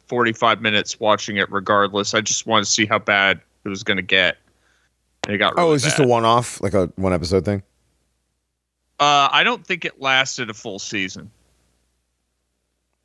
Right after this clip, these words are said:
Speaker 1: No,
Speaker 2: Hmm.
Speaker 1: it, it, it had, like, three or four episodes, but they, they made some kind of shelter with a tunnel system out of, uh,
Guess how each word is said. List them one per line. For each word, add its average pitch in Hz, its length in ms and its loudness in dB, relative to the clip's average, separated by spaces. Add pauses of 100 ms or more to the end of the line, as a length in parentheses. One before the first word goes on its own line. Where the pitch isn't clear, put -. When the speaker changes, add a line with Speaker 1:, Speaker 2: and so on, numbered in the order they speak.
(180)
Speaker 1:
No, 101 200 0
Speaker 2:
Hmm. 104 60 0
Speaker 1:
it, 143 140 2
it, 151 220 0
it 160 160 -2
had, 156 240 -2
like, 139 220 -4 (320)
three 139 180 -2
or 127 80 0
four 120 260 0
episodes, 104 760 -4
but 104 260 0 (640)
they, 143 180 2
they 143 220 -2
made 156 520 -2 (180)
some 160 280 -6
kind 165 300 -2
of 117 120 -12
shelter 127 840 -2 (680)
with 127 300 0
a 123 120 -12
tunnel 135 360 0
system 110 720 -2 (100)
out 113 260 4
of, 110 380 -2 (120)
uh, 110 300 2